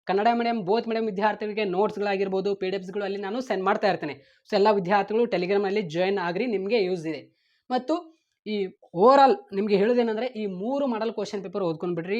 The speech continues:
ಬಹಳಷ್ಟು ಯೂಸ್ ಆಗುತ್ತೆ ಟೂ ತೌಸಂಡ್ ಟ್ವೆಂಟಿ ಫೈವ್ ಎಕ್ಸಾಮ್‌ನಲ್ಲಿ. ಮತ್ತು ಯಾರೆಲ್ಲ ಫೇಲ್ ಆಗಿದಾರಲ್ಲ ಅಂತ ವಿದ್ಯಾರ್ಥಿಗಳಿಗೆ ಹೇಳೋದೇನಂದ್ರೆ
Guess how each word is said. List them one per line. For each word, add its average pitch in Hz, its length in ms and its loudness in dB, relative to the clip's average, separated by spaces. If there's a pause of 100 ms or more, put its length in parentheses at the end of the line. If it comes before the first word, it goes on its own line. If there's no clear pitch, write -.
(120)
ಬಹಳಷ್ಟು 165 540 -6
ಯೂಸ್ 165 240 -6
ಆಗುತ್ತೆ 160 420 -2 (200)
ಟೂ 180 140 -10
ತೌಸಂಡ್ 180 280 -4
ಟ್ವೆಂಟಿ 170 320 -4 (120)
ಫೈವ್ 185 260 -2
ಎಕ್ಸಾಮ್‌ನಲ್ಲಿ. 147 560 -4 (580)
ಮತ್ತು 214 180 -4
ಯಾರೆಲ್ಲ 220 400 6
ಫೇಲ್ 214 280 2
ಆಗಿದಾರಲ್ಲ 202 400 4
ಅಂತ 190 200 -4
ವಿದ್ಯಾರ್ಥಿಗಳಿಗೆ 185 600 -4
ಹೇಳೋದೇನಂದ್ರೆ 175 420 -4